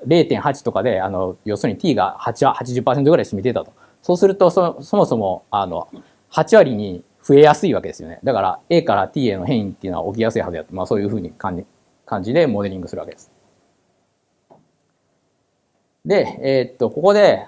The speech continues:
アールエックスワイっていうやつとアールワイエックスっていう、あの、パラメータが、あの、等しいモデルを時間反転可能モデルと言います。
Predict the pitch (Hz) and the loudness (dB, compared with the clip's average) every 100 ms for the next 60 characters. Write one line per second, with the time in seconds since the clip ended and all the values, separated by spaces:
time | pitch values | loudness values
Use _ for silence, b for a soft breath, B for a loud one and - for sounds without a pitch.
0 | - - 196 185 147 120 104 - - 127 | -4 6 8 10 6 2 -4 -8 -10 -8
1 | - 123 139 113 92 101 101 98 - 196 | -6 0 2 2 -2 -2 -2 -2 2 4
2 | 110 95 151 147 120 104 120 120 123 - | 4 4 6 6 6 0 0 0 -4 -8
3 | - - 101 90 _ _ _ _ _ _ | -12 -6 -6 -6 _ _ _ _ _ _
4 | - 107 104 98 95 - 123 120 113 120 | -4 0 0 -2 -4 0 0 2 0 2
5 | 139 120 85 98 95 92 90 78 - 202 | 4 4 2 -2 -4 -4 -8 -6 0 0
6 | 170 - - _ _ _ - 110 107 160 | 0 -6 -10 _ _ _ -6 -2 2 2
7 | 113 113 135 127 135 117 95 90 92 92 | 2 0 -2 0 -2 -4 -6 -8 -8 -6
8 | 113 107 - - - | -4 -4 -6 -20 -20